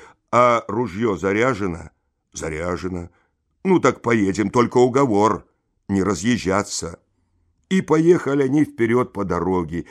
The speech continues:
едут степью, разговаривают, да поглядывают по сторонам. Кругом далеко видно. Только кончилась степь, пошла дорога промеж двух гор в ущелье. Жилин и говорит:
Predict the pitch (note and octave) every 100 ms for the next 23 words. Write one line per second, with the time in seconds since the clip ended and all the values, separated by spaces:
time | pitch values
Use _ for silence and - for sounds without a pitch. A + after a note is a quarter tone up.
0 | - - C3 F3 D3+ - - D#3 A#2 B2
1 | G#2+ F2+ G#2 G2+ B2+ C3 B2+ B2 A2+ A2
2 | - - - A#2+ C#3+ C#3 A#2 C#3+ C3+ B2+
3 | A#2+ A#2 A2+ G2+ - F#2+ E2+ E2 D#2+ D2+
4 | D2+ - _ _ - B2 G#2+ C#3+ A#2+ B2
5 | B2 - C#3+ D3 A2 G2+ D2+ D#2+ - -
6 | _ _ _ _ _ - B2+ C3+ B2+ -
7 | C3+ C3 A#2+ A#2 A2+ - - D#3 D3 -
8 | _ _ _ G#2 - B2 B2+ A#2+ A2+ C3+
9 | B2 A#2+ G#2+ A#2 C3 A2 D#2+ B2 C3 F#2+
10 | C#3+ A2 F2 F#2+ A#2+ - C#3 A2 F2 D2+
11 | - _ _ _ _ - F#2+ A2 A#2 A#2
12 | A#2 A#2+ A2+ A#2 A2+